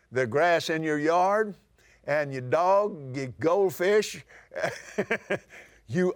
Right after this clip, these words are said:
are going to die. And you should have known that and probably did by the time you was four or five years old. But when you know Jesus,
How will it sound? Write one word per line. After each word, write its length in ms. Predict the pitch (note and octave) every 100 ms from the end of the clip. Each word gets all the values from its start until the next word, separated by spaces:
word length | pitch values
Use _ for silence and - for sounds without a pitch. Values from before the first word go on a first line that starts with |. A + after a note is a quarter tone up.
| -
are 280 | G3+ A#3 A3+
going 400 | F#3+ G3+ G3 E3
to 60 |
die. 480 | E3+ A3+ A#3 C3 D#2 - _ _ _ - -
And 200 | E3+ F3+
you 80 | E3
should 320 | - G#3+ A3+
have 80 | G3+
known 340 | F#3+ A3 A3+ F#3+
that 200 | G#3+ -
and 100 | D3+
probably 340 | F#3+ G3+ A3
did 320 | A3 B3 C#3
by 60 | B2
the 100 | A#2+
time 320 | F3 E3+ E3+
you 60 | E3+
was 100 | D3
four 260 | - F#3+
or 80 | F3+
five 360 | - F3+ F3+ F#3
years 260 | G3 G3
old. 260 | F#3 - - _ _ _ _ _ _ _ C#3
But 480 | B3 F#4+ - - _ _ _ _ -
when 180 | A#3 B3
you 80 |
know 240 | G#3+ A#3+ A#3
Jesus, 720 | D3 E4+ F#4+ B3 F#3 B3